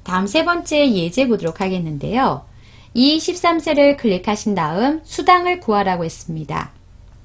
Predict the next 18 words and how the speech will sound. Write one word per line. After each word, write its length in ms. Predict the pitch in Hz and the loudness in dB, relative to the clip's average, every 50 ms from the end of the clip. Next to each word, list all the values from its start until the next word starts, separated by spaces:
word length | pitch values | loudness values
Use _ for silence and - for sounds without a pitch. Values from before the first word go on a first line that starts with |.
| - - - - - - - - - - - - - - | -20 -20 -20 -20 -20 -20 -20 -20 -20 -20 -20 -20 -20 -16
수당은 720 | - - - 254 240 240 214 185 185 214 254 302 330 330 - - - - | -14 0 2 4 4 4 4 2 2 4 4 2 2 0 -8 -14 -20 -8
수식을 420 | - 247 240 - 240 214 233 220 | -6 -4 -2 2 4 4 6 6
입력하기 680 | 202 180 180 185 196 - 233 226 214 202 202 208 190 175 | 4 2 0 -2 -2 0 2 2 2 2 0 0 0 0
위해서 420 | 165 165 175 - 185 180 190 196 - | 0 -2 -2 0 0 2 2 2 0
는 360 | 185 185 196 233 277 285 254 | 0 2 4 6 8 8 6
입력하시고요. 1000 | 185 160 156 160 160 - - 190 180 - - 160 - - 220 277 302 220 143 - - - - - - | 6 4 -2 -4 -6 -6 -6 -6 -6 -6 -8 -8 -4 -2 2 4 4 4 2 0 -4 -12 -20 -20 -6
기본급 600 | - 262 233 285 320 320 285 - 165 147 - - - - - - - - - - | -2 0 2 2 2 2 2 0 0 -2 -6 -8 -14 -20 -20 -20 -20 -20 -20 -20
씨 320 | - - - 277 277 277 294 | -6 -2 2 4 4 4 2
십삼 760 | 285 311 285 - - - - 180 156 156 202 254 294 339 - - - - - - - | 0 -2 -6 -6 -6 -4 0 0 2 4 4 4 2 0 -4 -10 -20 -20 -20 -16 -8
더하기 560 | - 262 285 285 285 285 277 185 160 143 - - - - | 0 4 6 6 6 6 4 0 -6 -6 -8 -10 -18 -14
다시 300 | - - 156 - - 180 | -10 -10 -8 -8 -6 -4
한번, 560 | 170 170 165 156 151 156 185 233 277 320 320 - - - - - - - - - | -4 -4 -4 -2 0 4 6 6 6 6 4 -2 -12 -20 -20 -20 -20 -20 -14 -8
어, 160 | - 196 190 | -4 -2 -2
기본급에 580 | 190 185 - 247 233 285 302 302 277 294 262 269 | -2 0 2 4 4 4 4 4 2 2 2 2
입력된 720 | 254 220 180 175 175 175 - - - 160 170 196 226 254 262 | 2 2 2 -2 -4 -6 -8 -10 -8 -4 -2 0 2 2 0
씨 260 | 254 - 311 320 320 | 0 0 -2 -2 -2
십삼을 580 | 311 330 - - - 262 254 247 240 240 240 233 | -2 -6 -8 -4 0 2 4 6 6 6 4 2
선택하시고요. 1300 | 233 - 185 170 185 190 - 233 240 233 233 - 208 180 - - 151 139 - 202 262 262 180 127 - | 0 0 -2 -2 -2 -2 0 0 0 0 0 0 -2 -4 -4 -6 -8 -6 -2 2 4 4 4 2 0